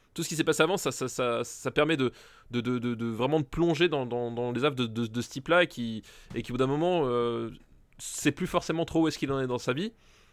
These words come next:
et qui, euh, qui au bout d'un moment préfère, euh, s'attacher à, à une valeur de, d'amitié et de fidélité, finalement, parce que c'est ça aussi, euh, plutôt qu'à,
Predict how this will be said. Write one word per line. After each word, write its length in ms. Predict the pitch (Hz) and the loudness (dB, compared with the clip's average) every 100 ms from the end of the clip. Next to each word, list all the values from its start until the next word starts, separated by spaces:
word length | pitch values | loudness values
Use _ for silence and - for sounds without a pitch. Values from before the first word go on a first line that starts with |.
| _ - | _ 2
et 140 | 135 | 2
qui, 320 | 131 156 156 | 2 -4 2
euh, 540 | 143 123 117 117 117 117 - - | 4 4 4 2 2 0 -6 -16
qui 200 | - 143 | 0 2
au 40 | |
bout 100 | 135 | 6
d'un 100 | 135 | 6
moment 200 | 139 170 | 6 2
préfère, 600 | 165 - 170 175 170 - _ _ _ _ _ - | 0 2 4 6 4 4 _ _ _ _ _ -6
euh, 80 | 110 | -6
s'attacher 640 | - 143 151 143 170 170 | 2 4 4 4 4 4
à, 380 | - 123 117 113 | 6 6 6 4
à 220 | - 113 | 2 0
une 100 | 123 | 0
valeur 320 | 120 147 147 135 | 4 6 6 6
de, 840 | 120 117 113 113 113 113 113 110 | 2 0 0 -2 -2 -2 -2 -4
d'amitié 460 | 110 135 147 147 165 | 2 4 4 2 4
et 20 | |
de 60 | 151 | 4
fidélité, 580 | - 143 147 139 196 220 _ _ _ - | 4 4 4 4 2 2 _ _ _ -2
finalement, 260 | 127 139 | 2 2
parce 140 | 143 - | 0 -2
que 60 | |
c'est 100 | 110 | -4
ça 120 | 113 120 | 2 2
aussi, 240 | 117 190 _ _ _ _ _ - | 2 -4 _ _ _ _ _ -2
euh, 840 | 113 110 113 117 117 113 113 113 113 | 2 4 4 4 2 2 2 -2 -4
plutôt 340 | - 139 160 175 | -6 0 2 4
qu'à, 800 | 131 127 117 113 113 113 113 | 6 6 6 4 4 4 2